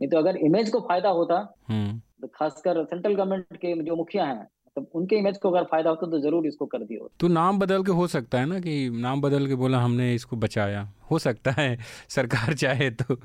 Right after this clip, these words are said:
Speaker 1: हाँ, कांग्रेस वाले तो कह रहे हैं कि नेहरू जी ने बनाया तो हम इसको हर हाल में बचाएंगे।
Speaker 2: हाँ।
Speaker 1: अब हो सकता है ये, ये भी साहब के ईगो को हर्ट कर गया हो।
Speaker 2: तो सुबोध कांत सहाय कह रहे हैं कि अगर केंद्र सरकार मदद नहीं कर रही है तो स्टेट गवर्नमेंट करे। क्या स्टेट गवर्नमेंट सहयोग नहीं कर सकती क्या?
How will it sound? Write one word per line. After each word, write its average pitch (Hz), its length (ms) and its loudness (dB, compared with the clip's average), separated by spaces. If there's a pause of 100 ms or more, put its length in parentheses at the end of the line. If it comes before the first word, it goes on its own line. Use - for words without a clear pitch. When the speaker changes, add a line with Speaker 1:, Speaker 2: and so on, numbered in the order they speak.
(640)
Speaker 1:
हाँ, 139 200 2
कांग्रेस 151 380 2
वाले 165 160 4
तो 175 140 0
कह 185 160 2
रहे 185 140 4
हैं 185 80 2
कि 175 400 0
नेहरू 165 240 2
जी 170 120 0
ने 165 100 2
बनाया 156 360 2
तो 139 120 -8
हम 151 120 -6
इसको 147 180 -6
हर 135 120 -2
हाल 147 200 0
में 170 120 2
बचाएंगे। 151 460 -2 (140)
Speaker 2:
हाँ। 104 200 -2
Speaker 1:
अब 110 60 -2
हो 139 60 -2
सकता - 280 -2
है 139 200 4
ये, 165 80 6 (240)
ये 139 360 2
भी 175 140 4
साहब 160 280 2
के 156 120 0
ईगो 151 180 4
को 147 120 0
हर्ट 151 240 0
कर 151 120 2
गया 156 140 0
हो। 139 240 -6 (120)
Speaker 2:
तो 196 140 4
सुबोध 185 440 2
कांत 202 280 2
सहाय 180 300 2
कह 180 180 2
रहे 185 120 2
हैं 185 100 2
कि 185 120 2
अगर 170 240 2
केंद्र 156 300 0
सरकार 156 340 2
मदद 151 300 2
नहीं 143 180 4
कर 143 200 2
रही 139 180 4
है 139 120 4
तो 139 320 4
स्टेट 147 300 0
गवर्नमेंट 117 440 2
करे। 110 240 2
क्या 160 140 2
स्टेट 165 280 2
गवर्नमेंट 156 460 2 (280)
सहयोग 151 320 2
नहीं 160 160 4
कर 170 120 2
सकती 120 360 -2
क्या? 113 180 -4